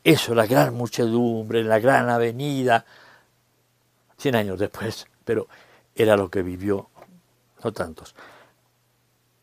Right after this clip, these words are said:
lo que pensó Walter Benjamin, que juntaba a las muchedumbres que eran los inicios de las masas obreras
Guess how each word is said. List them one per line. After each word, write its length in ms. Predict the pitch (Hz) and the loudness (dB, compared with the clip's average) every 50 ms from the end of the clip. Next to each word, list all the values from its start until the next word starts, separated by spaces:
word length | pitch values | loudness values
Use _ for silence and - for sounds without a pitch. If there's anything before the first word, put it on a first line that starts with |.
| _ _ _ _ _ _ _ _ _ _ _ _ _ _ _ _ - | _ _ _ _ _ _ _ _ _ _ _ _ _ _ _ _ 0
lo 200 | 135 135 123 - | 0 0 2 2
que 100 | 127 113 | 0 -2
pensó 500 | - 117 110 113 117 - - 214 226 226 | 0 0 -2 -2 -2 4 8 10 10 10
Walter 320 | - 104 95 - 104 95 | 10 8 4 4 0 0
Benjamin, 600 | 98 101 101 95 104 101 98 113 131 165 180 175 _ _ 202 185 _ _ _ _ _ _ _ _ _ _ _ _ _ _ _ _ _ _ _ _ | 0 0 -4 -4 -4 -4 -4 -6 -8 -10 -12 -14 _ _ -20 -20 _ _ _ _ _ _ _ _ _ _ _ _ _ _ _ _ _ _ _ _
que 140 | - - 131 | -2 0 0
juntaba 680 | - - 135 127 123 123 - - 196 202 165 113 104 90 - - - _ _ | 0 0 -2 -4 -4 0 6 10 10 12 12 10 8 6 4 -2 -20 _ _
a 100 | - 131 | 4 6
las 220 | 123 123 123 123 117 | 8 8 8 6 6
muchedumbres 920 | 123 123 - - 127 127 147 185 190 160 123 110 107 101 98 95 - - _ _ _ _ _ _ _ _ _ _ _ _ _ _ _ _ _ _ _ _ _ _ _ _ _ _ - | 4 0 0 2 4 6 6 6 6 6 4 4 4 4 4 2 -2 -12 _ _ _ _ _ _ _ _ _ _ _ _ _ _ _ _ _ _ _ _ _ _ _ _ _ _ 6
que 260 | - 165 160 - - _ _ _ _ _ _ _ _ _ _ _ _ _ _ _ _ _ _ _ _ - | 8 8 8 8 4 _ _ _ _ _ _ _ _ _ _ _ _ _ _ _ _ _ _ _ _ 2
eran 420 | 117 117 113 110 107 98 85 - _ _ _ - | 6 6 6 6 4 2 -2 -8 _ _ _ -6
los 360 | 107 113 98 - - - - _ _ _ _ _ - | -4 -4 -4 -6 -10 -18 -20 _ _ _ _ _ -10
inicios 840 | - 131 143 156 185 196 180 131 - 110 104 101 95 92 - - _ _ _ _ _ _ _ _ - | -8 -4 0 2 4 4 4 2 0 0 2 2 0 0 -4 -14 _ _ _ _ _ _ _ _ -8
de 140 | 110 110 113 | -2 2 2
las 180 | 98 101 98 | 4 2 2
masas 500 | 98 113 131 135 135 - - - 101 - | 0 0 0 0 0 -2 -4 -10 -10 -10
obreras 680 | 85 85 95 113 123 123 107 85 78 76 73 71 78 - | -10 -6 -2 0 2 2 0 0 -6 -10 -14 -16 -18 -20